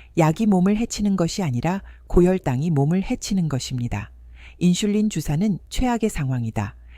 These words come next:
진실은 인슐린은 췌장이 더 이상 제 기능을 못할 때 생명을 유지하고 합병증을 막는 필수 호르몬입니다. 인슐린 주사를 꺼리는 동안에도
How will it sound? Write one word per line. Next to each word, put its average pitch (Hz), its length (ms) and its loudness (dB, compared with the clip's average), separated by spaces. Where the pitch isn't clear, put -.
진실은 180 540 0
인슐린은 165 640 -2
췌장이 214 440 -2
더 147 140 0
이상 185 420 -2
제 160 200 0
기능을 147 420 0
못할 123 340 -2
때 160 300 -4
생명을 233 540 2
유지하고 139 640 -2
합병증을 240 640 -2
막는 175 420 0
필수 247 440 -4
호르몬입니다. 135 800 0
인슐린 175 460 0
주사를 147 360 -2
꺼리는 226 420 0
동안에도 143 580 -2